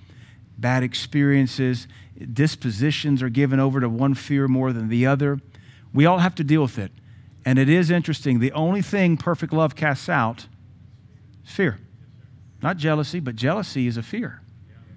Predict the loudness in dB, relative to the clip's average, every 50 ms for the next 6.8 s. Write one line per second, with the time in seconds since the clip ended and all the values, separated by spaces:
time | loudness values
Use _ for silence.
0 | -20 -20 -20 -20 -20 -20 -20 -20 -16 -12 -12 -6 -2 0 0 0 0 0 0 0
1 | 0 -2 -4 -8 -10 -6 -4 -4 -4 -2 -2 0 0 0 0 0 0 0 -2 -4
2 | -6 -8 -6 -4 -4 -4 -4 -4 -6 -6 -8 -12 -20 -20 -20 -20 -20 -20 -20 -16
3 | -4 0 2 2 2 2 -2 -6 -6 -4 -4 -4 -4 -4 -4 -4 0 -2 -2 0
4 | 0 -2 -2 -2 -2 -2 -2 -2 2 0 0 0 0 -2 -2 -2 0 0 0 2
5 | 2 2 2 0 -2 -2 -2 -2 -2 -2 -4 -8 -18 -20 -20 -10 -4 -2 0 0
6 | 2 2 0 2 0 0 0 -2 -2 -4 -4 -4 -4 -2 -4 -6